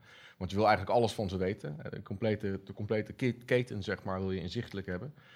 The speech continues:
En daar overvielen wij, eh, tal van leveranciers nogal mee. Ehm, inmiddels zijn we zover dat we echt voor letterlijk elk product een L C A hebben. En inmiddels ook voor een groot aantal producten een E P D. Ehm,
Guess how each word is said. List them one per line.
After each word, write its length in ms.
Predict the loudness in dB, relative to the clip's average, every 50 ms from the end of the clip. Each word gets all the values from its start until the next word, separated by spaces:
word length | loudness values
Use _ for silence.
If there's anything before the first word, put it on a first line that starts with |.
| -20 -20 -20 -20 _ -4
En 120 | 0 6
daar 140 | 8 8 8
overvielen 440 | 8 6 4 4 4 6 6 6 6
wij, 340 | 8 6 6 6 4 0
eh, 140 | -2 -2 -4
tal 280 | -4 0 2 2 2 2
van 120 | 2 2
leveranciers 540 | 0 0 0 -2 -4 -6 -4 -4 -4 -2 0
nogal 320 | 0 0 0 0 0 0
mee. 300 | 0 0 -2 -4 -4 -6 -12 _ _
Ehm, 680 | -8 -6 -4 -2 0 0 2 2 2 2 2 0 0 -2 -2
inmiddels 380 | 0 2 4 4 4 2 2
zijn 180 | 4 2 4 4
we 60 | 0
zover 400 | 0 0 0 0 2 2 2 2
dat 180 | 2 -2 -4 -4
we 80 | -4
echt 220 | -4 -4 -6 -8 -16
voor 220 | _ -6 -4 -4 -4 -4
letterlijk 400 | 0 0 0 0 0 -8 -8 0
elk 240 | 6 6 6 6 6
product 440 | 0 0 2 2 2 0 -2 -10 -8
een 120 | -6 -6
L 80 | -6 -6 -4
C 40 | -2
A 180 | 0 0 0 0
hebben. 260 | 0 -2 -4 -6 -6
En 60 | -6
inmiddels 300 | -4 -4 -2 -2 -2 -4
ook 120 | -4 -6
voor 120 | -4 -6 -6
een 60 | -6
groot 260 | -2 -2 -2 -2 -2
aantal 240 | -2 -6 -6 -8 -8
producten 320 | -6 -6 -6 -6 -6 -8
een 60 | -8 -8
E 40 | -6
P 340 | -6 0 2 2 2 2 0
D. 40 | -6 -14 -20 -20 -20 -20 -20 -20 -20 _ _
Ehm, 560 | 2 6 8 10 10 10 8 8 6 2 0